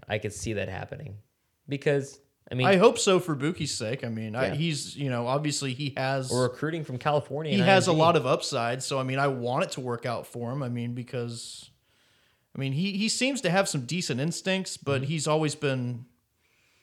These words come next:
Speaker 2: I mean, he, he was hurt down the stretch last year, I guess. But, I mean, I, if it doesn't work out for him at nickel, I don't know where it's gonna work out for him. And if Norwood truly is ahead of him, then
Speaker 1: Yeah.
Speaker 2: if he doesn't let up on that spot, you know, we'll see.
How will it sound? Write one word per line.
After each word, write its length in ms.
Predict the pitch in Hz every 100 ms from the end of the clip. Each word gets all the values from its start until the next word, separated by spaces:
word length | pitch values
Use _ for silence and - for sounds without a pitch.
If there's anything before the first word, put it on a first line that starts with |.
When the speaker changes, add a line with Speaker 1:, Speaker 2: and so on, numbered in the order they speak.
| _ _
Speaker 2:
I 40 |
mean, 160 | 143 143
he, 80 | 156
he 160 | 180
was 160 | 185 160
hurt 260 | 185 185 139
down 160 | 139
the 60 | 117
stretch 340 | - 131 -
last 320 | 117 110 -
year, 160 | 120 110
I 60 | 107
guess. 300 | 110 110 -
But, 220 | 117 107
I 40 |
mean, 180 | 127 123
I, 360 | 120 135 127 131 - - - - _ - - - -
if 200 | 143 139
it 140 | -
doesn't 320 | 160 214 202
work 200 | 180 185
out 180 | 185 156
for 80 | -
him 140 | 156
at 80 | 147
nickel, 300 | 139 160 170 -
I 100 | 143
don't 160 | 139
know 160 | 131 131
where 280 | 120 120 117
it's 120 | 110
gonna 160 | 117 110
work 240 | 107 -
out 200 | 123 -
for 220 | - 98
him. 100 | 101
And 80 | 117
if 120 | 113
Norwood 400 | 131 143 143 143
truly 340 | 131 151 143 135
is 120 | 120
ahead 240 | 120 135
of 120 | 135 131
him, 300 | 131 127 120
then 340 | 117 113 117 - _ _ _ _ -
Speaker 1:
Yeah. 140 | 190
Speaker 2:
if 120 | 170
he 80 | 135
doesn't 400 | 131 131 123 - _ -
let 240 | 127 131
up 160 | 135 139
on 120 | 127
that 180 | 127 -
spot, 520 | - 147 170 175 -
you 80 | 123
know, 160 | 117
we'll 140 | 113 120
see. 380 | - 120 110